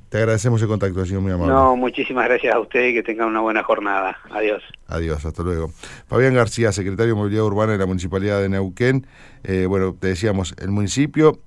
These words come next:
Speaker 1: y en principio el cien y otros organismos tam-, también, o sea, participaron, eh, choferes de las ambulancias,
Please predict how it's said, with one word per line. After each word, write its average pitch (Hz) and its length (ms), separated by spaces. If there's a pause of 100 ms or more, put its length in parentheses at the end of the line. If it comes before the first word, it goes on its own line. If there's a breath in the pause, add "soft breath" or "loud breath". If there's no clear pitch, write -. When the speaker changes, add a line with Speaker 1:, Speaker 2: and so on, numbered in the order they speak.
Speaker 1:
y 95 280
en 92 120
principio 123 340
el 98 120
cien 110 500
y 85 240
otros 90 240
organismos 95 400
tam-, 110 320
también, 110 340
o 92 60
sea, 95 140
participaron, 90 640 (420 loud breath)
eh, 87 280
choferes 104 380
de 92 80
las 87 140
ambulancias, 92 1040